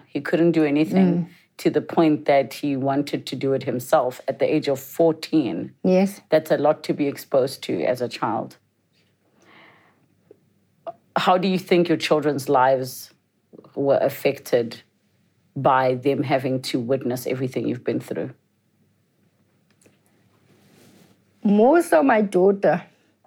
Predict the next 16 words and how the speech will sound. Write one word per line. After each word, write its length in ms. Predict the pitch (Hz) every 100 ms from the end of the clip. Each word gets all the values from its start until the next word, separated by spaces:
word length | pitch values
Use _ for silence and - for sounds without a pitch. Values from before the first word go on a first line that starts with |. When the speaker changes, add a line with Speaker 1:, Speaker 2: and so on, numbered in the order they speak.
| _
Speaker 1:
Mm. 240 | 139 135 131 _ _ _ _ _ _ _ _ _ _ _ _ _ _ _ _ _ _
Speaker 2:
She's, 340 | - - 233
she's 180 | 247 254
not 360 | 240 277 262 -
in, 380 | 262 233 - - _ _ _ _ _ _ _ _ _ _ _ _ _ _
she's 340 | - - 233 -
also 200 | - 254
got 240 | 247 233
this 200 | - 214 -
wall 440 | 196 214 208 180 - _ _
Speaker 1:
Mm. 140 | 160 139
Speaker 2:
that 140 | 185
she's 160 | 190 214 - _ _ _
p-, 80 | 190 - _ _ _ _ _
put 180 | - -
up, 340 | - 190 _